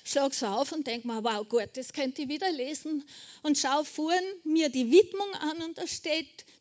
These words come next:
„Du bist seine geliebte Tochter. Lass den Fluss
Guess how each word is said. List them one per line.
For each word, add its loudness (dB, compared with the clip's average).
„Du 12
bist 2
seine -2
geliebte 0
Tochter. -10
Lass -2
den 0
Fluss 2